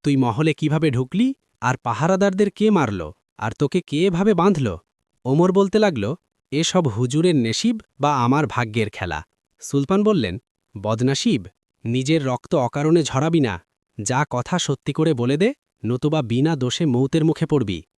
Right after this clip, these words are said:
কিন্তু ওমর নিজের কথায় পাহাড়ের মতো অটল থাকল। হাজারো কায়দায় তাকে জেরা করা হল, কিন্তু জবাব ওই একটাই। এটা দেখে সুলতান খুব নারাজ হলেন এবং গোস্সা করে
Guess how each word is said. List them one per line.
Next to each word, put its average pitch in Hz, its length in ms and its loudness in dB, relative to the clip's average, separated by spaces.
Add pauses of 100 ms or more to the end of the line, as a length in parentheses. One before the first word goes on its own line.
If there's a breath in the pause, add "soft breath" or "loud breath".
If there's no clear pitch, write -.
(260)
কিন্তু 214 300 4
ওমর 175 440 4
নিজের 170 340 2
কথায় 208 420 -4
পাহাড়ের 160 440 -2
মতো 143 220 0
অটল 95 320 -2
থাকল। 85 380 -8 (280)
হাজারো 147 480 0
কায়দায় 131 460 -4
তাকে 139 240 -4
জেরা 117 240 -2
করা 113 220 -2
হল, 92 260 -6 (280)
কিন্তু 202 260 2
জবাব 135 360 0 (100)
ওই 175 200 2
একটাই। 95 460 -4 (340)
এটা 160 240 0
দেখে 185 260 -2
সুলতান 139 540 0
খুব 185 240 0
নারাজ 120 420 0
হলেন 85 320 -6 (260)
এবং 135 300 0
গোস্সা 127 360 -2
করে 98 300 0